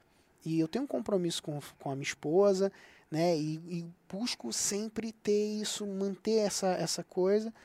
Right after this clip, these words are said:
Mas no dia de mentoria eu abro mão desse compromisso. Por quê? Por causa dos meus clientes,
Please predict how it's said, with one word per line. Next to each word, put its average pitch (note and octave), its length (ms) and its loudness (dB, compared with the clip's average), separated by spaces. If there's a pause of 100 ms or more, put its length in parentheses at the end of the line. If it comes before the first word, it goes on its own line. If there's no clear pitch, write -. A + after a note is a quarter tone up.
(220)
Mas G#3+ 180 0
no A3+ 140 -2
dia A3 320 -2
de A#3+ 100 -6
mentoria A3+ 720 0
eu G#3+ 160 -2
abro G3 220 -4
mão F3 200 0
desse D#3+ 220 -2
compromisso. D3 580 -6 (1040)
Por - 180 -4
quê? E3 240 6 (640)
Por D#3+ 140 -8
causa D#3 260 -2
dos D3+ 140 -8
meus D3+ 160 -8
clientes, C3 540 -14